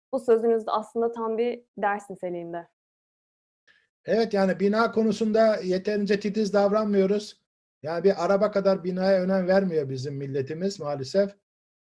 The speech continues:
Speaker 2: Yani araba alacağı zaman bir ekspere, tamirciye, servise götürüp gösteriyor. Ama binada herkes kendini inşaat mühendisi gibi görüyor. Özellikle hanımlar binanın fayansına, mutfağının büyüklüğüne bakıyor.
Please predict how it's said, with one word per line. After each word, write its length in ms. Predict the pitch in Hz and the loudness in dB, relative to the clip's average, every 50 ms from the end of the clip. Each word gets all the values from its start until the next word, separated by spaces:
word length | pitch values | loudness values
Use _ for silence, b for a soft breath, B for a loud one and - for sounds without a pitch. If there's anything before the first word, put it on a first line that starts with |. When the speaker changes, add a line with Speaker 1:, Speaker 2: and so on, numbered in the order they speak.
| _ - | _ -12
Speaker 2:
Yani 160 | 143 147 143 | -12 -8 -6
araba 320 | 147 175 180 190 185 196 | -4 -2 -2 0 0 0
alacağı 260 | 185 180 170 180 190 | 0 0 0 0 -2
zaman 360 | 175 180 185 170 180 180 175 170 | 0 0 -2 -2 -4 -6 -6 -6
bir 60 | 185 | -6
ekspere, 560 | 160 170 185 185 - - - 175 185 185 180 | -4 -4 -4 -4 -6 -6 -4 -2 -2 -2 -2
tamirciye, 560 | 180 175 170 170 175 180 165 151 175 180 170 | -2 -4 -6 -6 -6 -8 -8 -6 -6 -6 -6
servise 460 | - - 175 170 165 170 160 - 175 | -4 -4 -4 -4 -4 -6 -6 -6 -6
götürüp 360 | 170 170 160 131 170 170 170 - | -6 -6 -6 -6 -8 -10 -8 -6
gösteriyor. 680 | 170 170 160 - - 190 170 170 170 180 202 196 202 _ _ _ _ _ _ _ _ _ - | -4 -6 -4 -4 -6 -6 -2 0 0 0 0 -2 -4 _ _ _ _ _ _ _ _ _ -16
Ama 320 | - 170 180 180 165 147 | -12 -8 -6 -6 -6 -4
binada 560 | 165 190 190 190 185 180 180 180 190 190 190 | -2 0 0 2 0 0 0 0 0 0 2
herkes 680 | 175 165 190 190 - _ _ _ _ - - 180 165 - | 2 0 -2 -2 -4 _ _ _ _ -6 -6 -6 -6 -4
kendini 300 | - 180 175 185 190 190 | -4 -4 -2 -2 -2 -2
inşaat 380 | 180 165 - 190 185 180 185 - | -2 -2 0 0 0 0 -2 -4
mühendisi 340 | 175 175 180 170 - - | -4 -4 -4 -6 -8 -8
gibi 200 | - 190 165 175 | -8 -6 -6 -4
görüyor. 420 | 143 147 139 135 147 165 196 202 190 _ _ _ _ _ _ _ - | -2 0 0 2 2 2 2 0 -2 _ _ _ _ _ _ _ -8
Özellikle 460 | 160 170 156 185 190 190 185 - 196 | -6 -4 -2 0 0 0 -2 -2 -2
hanımlar 580 | 185 151 170 190 190 185 185 190 185 185 185 - _ _ | -2 -2 -2 -2 -2 0 2 2 0 0 -2 -6 _ _
binanın 540 | _ 139 143 170 180 180 180 180 180 180 185 | _ -12 -8 -6 -6 -4 -4 -4 -2 -4 -4
fayansına, 680 | - - 185 185 185 180 180 170 - - 180 180 180 185 | -4 -2 -2 0 0 0 -2 -4 -6 -6 -4 -4 -4 -4
mutfağının 500 | 170 175 180 - - 180 175 175 175 160 | -4 -6 -8 -4 -4 -4 -4 -4 -4 -4
büyüklüğüne 500 | 170 175 170 - - 180 180 180 180 160 | -4 -4 -6 -6 -8 -6 -2 -2 -2 0
bakıyor. 460 | 165 151 - - 160 160 175 202 | -2 -4 -4 -2 0 2 2 2